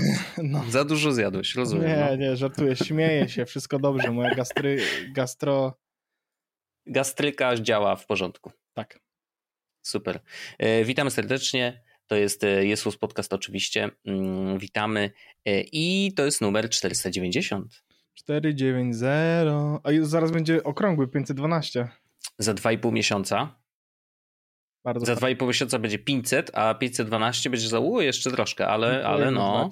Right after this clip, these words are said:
Speaker 1: i za pięć miesięcy.
Speaker 2: Ale za dwa i pół miesiąca, wiesz, co będzie?
Speaker 1: Grudzień.
Speaker 2: Połowa butelki wódki od Paciorka.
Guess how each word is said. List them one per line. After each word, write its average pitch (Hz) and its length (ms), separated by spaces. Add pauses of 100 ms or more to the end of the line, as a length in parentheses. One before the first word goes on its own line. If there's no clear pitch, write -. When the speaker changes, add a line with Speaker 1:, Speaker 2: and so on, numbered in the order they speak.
Speaker 1:
i 131 40
za 139 120
pięć 143 280
miesięcy. 120 480 (1200)
Speaker 2:
Ale 135 200
za 127 120
dwa 123 220
i 156 60
pół 156 120
miesiąca, 143 580
wiesz, 156 160
co 139 120
będzie? 131 420 (1040)
Speaker 1:
Grudzień. 123 400 (1120)
Speaker 2:
Połowa 147 840 (600)
butelki 127 600
wódki 127 420
od 110 140
Paciorka. 98 540